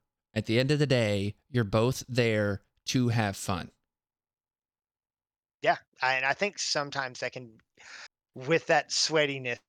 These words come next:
Speaker 2: you're mentioning, uh, it, the losing sight of that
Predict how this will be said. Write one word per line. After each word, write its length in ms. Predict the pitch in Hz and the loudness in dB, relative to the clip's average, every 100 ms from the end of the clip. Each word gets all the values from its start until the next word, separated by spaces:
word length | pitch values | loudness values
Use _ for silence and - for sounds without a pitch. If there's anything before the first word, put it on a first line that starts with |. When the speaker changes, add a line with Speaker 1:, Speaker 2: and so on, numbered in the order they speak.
| - - | -10 -8
Speaker 2:
you're 140 | 110 | -8
mentioning, 640 | 113 113 - 110 104 104 107 | -8 -6 -6 -4 -6 -8 -8
uh, 180 | 120 110 110 | -4 -4 -4
it, 120 | 127 _ _ 135 | -8 _ _ -6
the 240 | 135 120 113 - - | -2 -2 -2 -8 -10
losing 520 | 131 135 170 156 156 | -10 -6 -4 -2 -2
sight 300 | 127 135 120 123 | -2 -2 0 0
of 60 | |
that 240 | 127 131 | -2 -4